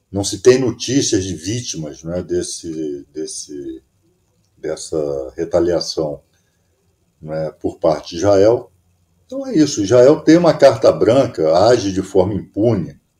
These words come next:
no, no genocídio a, a, a, a, ao povo palestino em Gaza, né, e nas suas relações com os países do Oriente Médio, né. É, o que Israel faz tá feito e tá justificado,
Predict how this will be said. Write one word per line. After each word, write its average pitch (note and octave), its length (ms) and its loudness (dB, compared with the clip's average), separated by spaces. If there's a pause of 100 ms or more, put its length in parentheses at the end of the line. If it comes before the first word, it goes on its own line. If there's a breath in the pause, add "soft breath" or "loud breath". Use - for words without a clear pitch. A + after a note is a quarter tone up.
(220)
no, D#2+ 220 -16 (160)
no E2+ 160 -14
genocídio F#2+ 920 -2 (680)
a, D#2 60 -4
a, D#2 40 -2
a, D2+ 640 -4
a, C#2+ 680 -14 (100)
ao D2 180 -18
povo F2+ 240 -2
palestino F2 520 -2
em C#3+ 80 -4
Gaza, C3 480 6 (100)
né, G#2+ 240 -6 (580)
e A3+ 120 -10
nas C4+ 180 0
suas G#3+ 320 0
relações F3 540 6
com F#3 80 -6
os F3+ 80 -8
países D3+ 420 4
do D#3+ 80 2
Oriente E3 380 0
Médio, A#2+ 360 -2 (280)
né. F2+ 160 -18 (520)
É, A#1+ 200 -20
o C#2 180 -20
que A2+ 140 -14
Israel A2+ 400 6
faz D#3 680 2 (160)
tá B2 140 4
feito C#3 500 0 (640)
e A#2+ 60 -12
tá C#3+ 360 4
justificado, D3+ 800 0